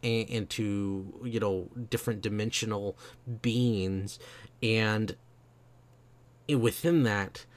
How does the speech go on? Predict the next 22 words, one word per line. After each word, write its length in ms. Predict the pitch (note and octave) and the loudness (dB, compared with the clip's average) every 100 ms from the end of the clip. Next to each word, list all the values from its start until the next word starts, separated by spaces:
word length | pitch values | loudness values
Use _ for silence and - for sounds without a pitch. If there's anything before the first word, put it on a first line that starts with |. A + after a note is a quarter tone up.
| - - | -20 -14
we 320 | A2+ A#2 B2 | -4 2 2
get 540 | G#2+ A#2 A2+ - - - - | 4 2 2 -4 -10 -10 -20
hints 380 | - - C#3+ C3+ | -10 2 2 2
about 300 | A#2+ A2+ F#2+ | 0 0 0
what, 300 | A2+ A#2 - | 0 0 -2
what 280 | A#2+ A#2+ A#2 | -2 0 2
things 200 | A#2+ G#2 | 0 -2
will 80 | G#2 | -4
be 200 | G#2+ G#2+ | -2 -2
in 240 | A2+ G#2+ | -2 -2
different 400 | G2+ A2 A#2+ G#2+ | -2 -2 -4 -4
ways 380 | A2+ A2+ A2+ - | -2 0 0 -4
we 80 | A2+ | -6
can 120 | A2+ | -2
understand 800 | G#2+ G2+ - A2+ A2 A2 A2 A2 - - - - | -2 -4 -4 -2 0 0 -2 -4 -12 -20 -20 -14
how 260 | - B2+ B2+ | 0 6 8
they 100 | A#2 | 6
would 180 | A2 - | 4 0
get 160 | A#2 | -2
to 100 | - | 0
that 180 | A#2 G#2+ | -4 -2
interpretation, 800 | G2+ G#2+ G#2+ - D3 E3+ A#2 G#2+ | -2 -4 -8 -2 0 0 -2 -6